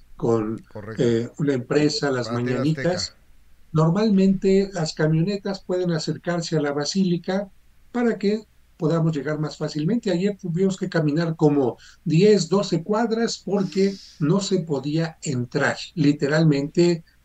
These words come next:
Speaker 1: las camionetas se quedaron lejos y nosotros, con el gusto de ir participando con los saludos de la gente, viendo cómo regalaban tortas, agua, atole para los peregrinos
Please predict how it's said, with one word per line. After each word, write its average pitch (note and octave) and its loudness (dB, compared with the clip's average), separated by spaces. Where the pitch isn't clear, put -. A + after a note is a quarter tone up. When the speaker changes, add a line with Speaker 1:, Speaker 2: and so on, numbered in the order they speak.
Speaker 1:
las - 0
camionetas D3 2
se - -6
quedaron C3+ -2
lejos A3 -2
y G#3+ 0
nosotros, G3 -4
con G#3 2
el G#3+ 2
gusto G#3 2
de G3 0
ir G3 -2
participando D#3+ -2
con C#3+ 0
los C3 -2
saludos C#3 0
de B2 -2
la A#2+ -8
gente, D#3 0
viendo D#3 4
cómo D#3 2
regalaban C3+ -4
tortas, C#3+ -2
agua, C#3 -6
atole D#3 4
para B2+ -2
los A#2 -4
peregrinos D#3 2